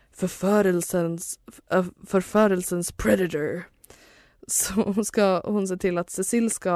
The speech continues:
ha sex innan, eh, giftmålet. Och att det då blir pinsamt för den här snubben. Eh, tanken var nog att han ska få reda på det senare. Liksom bara, "Jag trodde att jag hade gift mig med en fin kvinna som hade varit i kloster" och sådär.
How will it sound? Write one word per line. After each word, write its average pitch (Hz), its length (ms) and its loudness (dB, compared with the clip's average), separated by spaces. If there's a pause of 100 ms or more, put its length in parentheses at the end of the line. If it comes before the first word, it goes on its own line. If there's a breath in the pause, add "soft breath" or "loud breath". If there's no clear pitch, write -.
ha 196 180 -10
sex - 580 -4
innan, 165 640 -2 (520)
eh, 170 160 -4
giftmålet. 226 920 0 (600 soft breath)
Och - 420 0 (240)
att - 200 -4
det 180 140 6
då 165 200 4
blir 160 260 0
pinsamt - 680 0
för 180 80 -2
den 170 80 0
här 170 80 -6
snubben. 160 320 -4 (320 loud breath)
Eh, - 180 -2 (140)
tanken 233 380 4
var 220 160 4
nog 180 120 2
att 175 100 -8
han 175 320 -4
ska - 140 -8
få 190 120 -4
reda 196 300 2
på 190 80 -2
det 160 180 -4
senare. 190 580 0
Liksom 165 300 -6
bara, 160 260 -2 (600 loud breath)
"Jag 202 240 4
trodde 180 340 0
att - 140 -8
jag 190 80 0
hade 180 160 -2
gift 190 300 -4
mig 190 180 -2
med 180 200 0
en 190 80 0
fin 190 420 2
kvinna 180 520 0 (440 soft breath)
som 196 140 -4
hade 196 120 2
varit 196 200 0
i 196 40 -6
kloster" 196 580 0
och 175 80 -2
sådär. 180 300 -4